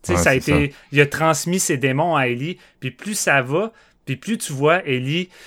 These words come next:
Speaker 1: s'en rendre compte pareil des démons qui est en train de faire ressur-, ressurgir en elle, de, des trucs qu'elle fait qui est en train de la, la, de, de la détruire psychologiquement, puis t'as su avec elle, tu vois à quel point qu'elle, elle est de plus en plus détruite,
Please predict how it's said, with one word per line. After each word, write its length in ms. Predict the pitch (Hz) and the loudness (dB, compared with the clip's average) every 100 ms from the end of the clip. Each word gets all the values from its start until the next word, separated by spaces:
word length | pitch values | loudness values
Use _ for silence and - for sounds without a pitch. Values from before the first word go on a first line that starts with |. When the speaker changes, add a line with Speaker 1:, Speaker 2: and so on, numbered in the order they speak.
| - - - - - | -20 -20 -20 -20 -8
Speaker 1:
s'en 220 | - 160 | -2 0
rendre 280 | 170 196 151 | 2 0 0
compte 360 | 208 233 - | -2 -2 -2
pareil 720 | - 180 156 170 220 226 208 _ _ - | 0 0 0 0 -2 -6 -12 _ _ -12
des 240 | 143 156 | -2 -2
démons 360 | 143 156 165 202 | 0 0 -2 -2
qui 120 | - | -4
est 100 | 160 | -2
en 140 | 151 | -2
train 200 | 139 160 | -2 -4
de 400 | 160 147 143 139 135 | -2 0 0 0 0
faire 240 | 165 151 | 0 2
ressur-, 420 | 151 143 147 143 190 | 0 -2 -4 -4 -6
ressurgir 680 | 175 156 156 170 147 170 180 | -6 -6 -6 -8 -4 -4 -2
en 100 | 160 | 0
elle, 280 | 165 196 175 | 0 -2 0
de, 160 | 151 | -2
des 220 | 139 139 123 | -2 -6 -6
trucs 240 | - 185 | -8 -6
qu'elle 140 | 165 | -6
fait 180 | 135 185 | -4 -6
qui 120 | 180 | -6
est 100 | 143 | -4
en 100 | 131 | -4
train 160 | 131 165 | -4 -4
de 80 | 147 | -2
la, 180 | 117 120 | -2 -4
la, 220 | 113 117 139 _ _ - - - 135 | -8 -12 -18 _ _ -20 -20 -18 -8
de, 180 | 131 | -6
de 80 | 123 | -2
la 100 | 131 | -2
détruire 360 | 127 143 - 196 | 0 -2 0 -4
psychologiquement, 720 | - - 170 139 127 165 180 | -2 -4 -2 -2 -6 -6 -6
puis 140 | 202 - | -6 -6
t'as 160 | 170 | -6
su 260 | 139 - 202 | -6 -6 -4
avec 260 | 175 147 185 | -2 -2 -4
elle, 160 | 190 | -4
tu 120 | - 139 | -6 -2
vois 180 | 165 | 0
à 40 | 175 | 0
quel 180 | - 139 | 0 -6
point 160 | 175 | -6
qu'elle, 180 | 160 127 - - - | -6 -8 -8 -20 -8
elle 180 | 135 123 | -4 -4
est 80 | 120 | -2
de 120 | 127 | -4
plus 280 | - 165 165 | -6 -8 -4
en 140 | 139 | -6
plus 220 | - 147 | -6 -12
détruite, 560 | 123 147 143 156 190 | -4 -4 -4 -6 -6